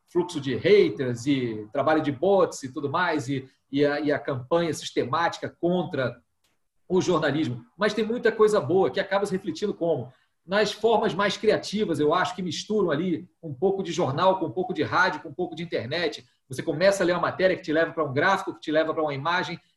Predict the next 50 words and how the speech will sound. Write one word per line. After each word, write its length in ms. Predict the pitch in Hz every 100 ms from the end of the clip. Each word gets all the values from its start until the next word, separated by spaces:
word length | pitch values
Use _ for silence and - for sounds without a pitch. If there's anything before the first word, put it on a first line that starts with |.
| -
que 100 | 185
pode 240 | 196 202
te 80 | 208
levar 200 | 180 190
pra 100 | 190
um 40 |
documentário 600 | 180 180 170 123 165 170
depois 320 | 143 - 196 185
ou 80 |
pra 80 | 170
uma 60 | 165
entrevista 440 | 156 127 143 139
longa, 380 | 123 170 180 165
pra 100 | 156
algo 200 | 165 160
assim. 300 | - 156 147 _ _ -
Eu 80 | 165
acho 140 | 202
que 60 | 170
a 40 |
gente 180 | 196 180
vai 260 | 143 185 -
tendo 200 | 196 185
uma 160 | 143
coisa 200 | 190 190
que 100 | -
cada 200 | 214 214
vez 160 | 220 175
mais 400 | 170 196 214 135
vai 160 | 165 147
ser 340 | - 196 196 _ _
menos 680 | 156 202 240 214 - - _
uma 220 | 208 214
coisa 400 | - 196 208 208
só. 360 | - - 175 170
Quer 120 | 147
dizer, 300 | 139 156 - _ _ _ _ 151
não 100 | 175
é, 80 | 175
não 100 | 185
é, 200 | 190 190
isso 100 | -
não 60 | 190
é 40 |
nenhum, 420 | 185 185 180 185 165 160 151
uma 180 | 147 139
futurologia 680 | - 151 170 151 127 127 156
nem 100 | 143
nada, 220 | 143 123
não. 200 | 127 113